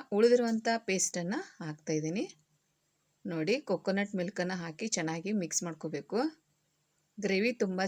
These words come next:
ಚೆನ್ನಾಗಾಗುತ್ತೆ, ಅದಕ್ಕೋಸ್ಕರ ಹಾಕ್ತಾಯಿದ್ದೀನಿ. ನೀವು ಬೇಕಂದರೆ ಹಾಕ್ಕೋಬೋದು, ಇಲ್ಲಾಂದರೆ ಕೊಬ್ಬರಿನ ಸ್ವಲ್ಪ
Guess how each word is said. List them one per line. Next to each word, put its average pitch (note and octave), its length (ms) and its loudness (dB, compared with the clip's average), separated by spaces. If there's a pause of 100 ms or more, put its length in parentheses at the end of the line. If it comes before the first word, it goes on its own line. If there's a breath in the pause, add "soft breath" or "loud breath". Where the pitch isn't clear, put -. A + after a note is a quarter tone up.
ಚೆನ್ನಾಗಾಗುತ್ತೆ, E3 640 -4
ಅದಕ್ಕೋಸ್ಕರ D#3+ 580 -4 (140)
ಹಾಕ್ತಾಯಿದ್ದೀನಿ. D#3 560 -4 (480 loud breath)
ನೀವು G#3 140 4 (100)
ಬೇಕಂದರೆ A#3 500 2
ಹಾಕ್ಕೋಬೋದು, E3+ 760 -2 (120)
ಇಲ್ಲಾಂದರೆ E3+ 460 0 (160)
ಕೊಬ್ಬರಿನ G#3 480 2
ಸ್ವಲ್ಪ F3+ 240 -2